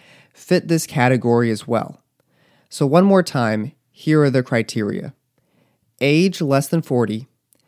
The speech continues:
increased flexibility with a straight leg raise of at least ninety-one degrees,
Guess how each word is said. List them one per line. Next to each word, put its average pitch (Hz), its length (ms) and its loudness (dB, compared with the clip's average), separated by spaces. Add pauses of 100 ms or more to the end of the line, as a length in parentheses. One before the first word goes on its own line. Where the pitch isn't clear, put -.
(380)
increased 165 540 0
flexibility 143 680 0
with 127 180 -2
a 110 40 -4
straight 117 300 -4
leg 127 260 0
raise 113 300 -2
of 107 80 -4
at 101 100 -6
least 123 260 -6
ninety-one 127 640 0
degrees, 120 640 -4